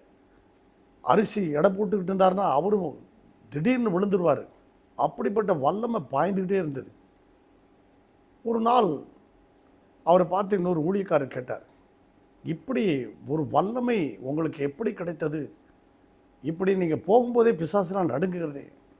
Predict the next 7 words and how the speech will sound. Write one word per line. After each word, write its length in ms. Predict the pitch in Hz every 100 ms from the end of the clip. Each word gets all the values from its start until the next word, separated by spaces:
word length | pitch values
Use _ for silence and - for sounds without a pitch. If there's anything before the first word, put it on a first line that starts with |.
| _ _ _ _ _ _ _ _ _ - _
அவர் 120 | - -
சொன்னார், 440 | 131 135 135 107 _ _ _ _ _ _ -
ஒரு 180 | 151 170
நாள் 260 | 175 156 120 - _ _ _ _ _ _ _ 131
நான் 240 | 143 123 113
தேவனுடைய 440 | 165 190 180 151 -
சமூகத்திலே 580 | 147 170 151 147 117